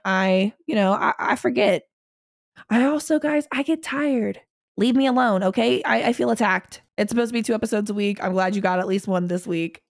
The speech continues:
Please make sure you're subscribed to our YouTube. I have been super consistent on there. Super grateful that we are officially at, you know, over fifty-one countries worldwide for the podcast. So now I'm trying to really grow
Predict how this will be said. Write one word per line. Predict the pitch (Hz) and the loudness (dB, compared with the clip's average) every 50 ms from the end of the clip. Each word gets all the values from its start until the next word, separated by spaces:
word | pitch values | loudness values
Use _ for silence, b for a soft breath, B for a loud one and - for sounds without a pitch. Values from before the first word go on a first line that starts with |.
| _ _ _ b b b _ - | _ _ _ b b b _ -6
Please | - 254 277 302 294 | -2 0 0 0 0
make | 339 339 - | 0 -2 0
sure | - - | 0 0
you're | - - | 0 0
subscribed | - 226 214 - - - 190 180 190 214 - | 0 -2 -6 -4 -4 0 0 0 0 0 -2
to | 226 | -2
our | 208 196 | -2 -2
YouTube. | 185 180 180 180 - - 208 202 | -2 -2 -4 -4 -2 -2 0 0
I | 190 185 | 2 2
have | 196 202 208 | 2 0 0
been | - 202 196 190 190 190 196 | -2 -2 -2 -2 -2 -4 -4
super | - - - 233 226 233 233 | -6 -4 -4 -2 -2 -2 -2
consistent | - 240 214 - 202 185 - - 202 - | 0 -2 -2 0 -4 -4 -2 -2 -2 0
on | - 185 180 185 180 | 0 0 0 0 0
there. | 180 160 139 147 151 165 202 233 - b b b b | 0 0 0 0 0 -2 -2 -4 -6 b b b b
Super | - - - 262 240 277 | -8 -2 0 2 2 2
grateful | 247 247 240 233 - 226 | 2 2 2 2 2 0
that | 214 - | 0 2
we | - 220 214 | 2 2 2
are | 202 | 2
officially | 196 - 202 - - 220 208 214 196 | 2 2 0 -2 0 -2 0 2 2
at, | 190 190 185 175 - - - | 4 2 2 0 -2 -4 -2
you | 202 208 | 0 2
know, | 196 175 170 170 - | 4 4 2 2 2
over | - 214 240 226 208 185 | 2 2 2 4 2 0
fifty-one | 185 - 208 202 202 - 202 190 185 185 185 180 180 180 | 0 0 -2 -2 -2 -2 -4 -2 0 0 0 0 -2 -4
countries | 180 - 208 185 185 - - 214 208 196 202 | -4 -4 -4 -4 -2 -2 -4 -2 -2 -2 0
worldwide | 196 190 190 190 196 185 175 170 170 175 - | 2 2 2 2 2 2 2 4 4 2 2
for | - 196 | 0 -4
the | 185 180 | -4 -2
podcast. | - 202 226 - 208 - 214 208 214 226 | 0 2 2 2 2 0 0 0 0 0
So | - 196 | -2 -4
now | 185 185 190 | -2 -2 -2
I'm | 196 185 185 | -2 -2 -4
trying | - 208 190 185 | -4 -4 -4 -2
to | 180 | -2
really | 185 170 170 170 | -2 0 -2 -2
grow | 170 180 175 175 170 170 175 | 0 2 2 2 2 2 0